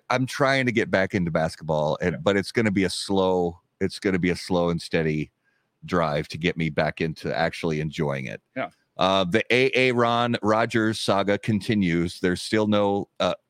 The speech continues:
Speaker 1: official word that he is a member of the New York Jets, uh, at least as of, uh, thirty minutes ago, the last time I looked on, on Google.
Speaker 2: Mm-hmm.
Speaker 1: It, it's, it's still, uh, you know, still up in the air.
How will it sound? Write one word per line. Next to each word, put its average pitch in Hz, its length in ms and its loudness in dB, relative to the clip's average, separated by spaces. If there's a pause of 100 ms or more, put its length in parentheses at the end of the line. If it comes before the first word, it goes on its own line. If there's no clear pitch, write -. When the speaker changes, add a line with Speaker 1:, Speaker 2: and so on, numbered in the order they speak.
(180)
Speaker 1:
official 120 760 0
word 95 540 0 (320)
that 90 160 0
he 95 200 2
is 95 180 0
a 95 40 0
member 92 320 0
of 90 100 -2
the 92 80 -2
New 90 100 -2
York 90 260 -2
Jets, - 480 -2 (440)
uh, 85 360 0
at 87 140 0
least 95 260 0
as 92 220 0
of, 85 320 -2 (320)
uh, 87 60 -10
thirty 95 320 0
minutes 90 320 0
ago, 82 220 0
the 78 60 -2
last 80 280 -2
time 82 160 -6
I 78 80 -2
looked 78 260 -6
on, 78 320 -6
on 78 220 -8
Google. 69 420 -8
Speaker 2:
Mm-hmm. 78 60 -6
Speaker 1:
It, 69 120 -10 (120)
it's, - 420 -8
it's 87 180 -4
still, 90 460 0 (640)
uh, 82 540 2
you 90 160 0
know, 82 140 0
still 92 280 0
up 92 180 0
in 87 60 -2
the 85 160 2
air. 87 400 0